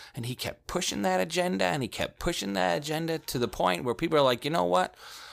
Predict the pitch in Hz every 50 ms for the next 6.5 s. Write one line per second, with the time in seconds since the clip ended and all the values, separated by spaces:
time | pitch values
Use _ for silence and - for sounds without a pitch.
0 | - - 202 240 302 - 311 - 175 147 - - - - 135 143 147 135 120 110
1 | - - - - 190 175 170 180 190 196 170 127 113 104 104 107 113 143 196 254
2 | 277 277 285 - - 185 170 175 185 185 180 160 143 139 127 127 120 104 98 98
3 | 90 - - 156 180 202 196 - - - 190 175 180 165 147 131 135 139 147 147
4 | 147 143 143 131 120 113 104 90 90 - 240 269 277 196 107 - - - - 156
5 | 151 143 143 160 147 117 110 120 135 147 151 147 139 135 - - - 120 127 131
6 | 120 98 82 69 60 - - - _